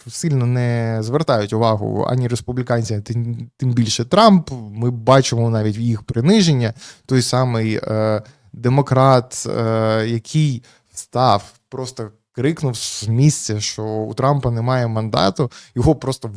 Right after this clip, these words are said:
вигнали, ну, тобто вивели з зали засідання і під час виступу Трампа. При тому, що буквально рік тому та ж сама Меджері Тейлор Грін, права радикальна,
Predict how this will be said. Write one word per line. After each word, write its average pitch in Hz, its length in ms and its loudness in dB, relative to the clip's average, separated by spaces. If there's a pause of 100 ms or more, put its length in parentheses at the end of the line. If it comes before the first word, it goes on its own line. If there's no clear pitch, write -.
вигнали, 131 440 2
ну, 117 120 -2
тобто - 180 -12
вивели 120 640 6
з 117 40 -2
зали 113 480 0
засідання 139 720 2 (420)
і 123 600 2
під 123 120 -4
час 120 240 2
виступу 113 640 0
Трампа. 120 400 4
При - 140 2
тому, 147 260 4
що 123 280 0
буквально 120 680 -2
рік 139 200 -2
тому 151 640 8
та 110 140 -4
ж - 80 -6
сама 123 300 0
Меджері 110 520 -4 (260)
Тейлор 117 400 2
Грін, 165 420 2
права 107 760 -2
радикальна, 113 680 0